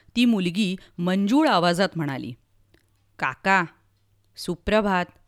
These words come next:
काल रात्री तुमची झोपमोड तर नाही ना झाली?" मी एकदम गांगरलोच. तिच्याकडे न पाहताच म्हणालो, "अ,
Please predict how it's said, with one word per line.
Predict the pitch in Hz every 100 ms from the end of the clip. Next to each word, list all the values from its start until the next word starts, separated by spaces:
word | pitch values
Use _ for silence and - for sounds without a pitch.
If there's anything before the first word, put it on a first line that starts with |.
| _ _ _ _ _ -
काल | 165 165
रात्री | 180 175 220
तुमची | 233 226 202 226
झोपमोड | 175 156 - 180 202 220
तर | 233
नाही | 233 247
ना | 233
झाली?" | 170 160 147 262 - _ _ _ _ _ _ _ _ _ _ -
मी | 131 151
एकदम | 160 160 196
गांगरलोच. | 185 156 151 240 311 285 262 - _ _ _ _ _ _ -
तिच्याकडे | 156 180 214 220
न | 208 214
पाहताच | 240 226 247 277
म्हणालो, | 247 220 180 151 135 - _ _ _ _ _ _ _ _ 147
"अ, | 156 156